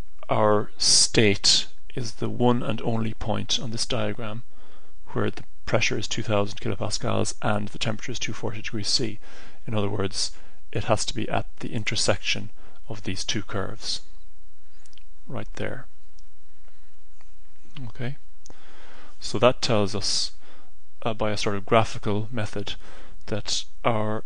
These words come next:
um, state is in the superheated, uh, vapor region.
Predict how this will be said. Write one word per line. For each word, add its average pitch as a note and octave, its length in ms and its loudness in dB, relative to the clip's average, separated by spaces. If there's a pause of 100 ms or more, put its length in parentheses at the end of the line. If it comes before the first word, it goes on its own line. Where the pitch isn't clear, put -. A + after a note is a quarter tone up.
um, A2 520 0 (180)
state - 680 0 (420)
is A#2 200 0
in B2 340 0
the A#2 80 -2
superheated, A2+ 840 0 (640)
uh, A2+ 260 0
vapor G#2 640 0 (200)
region. G#2 440 0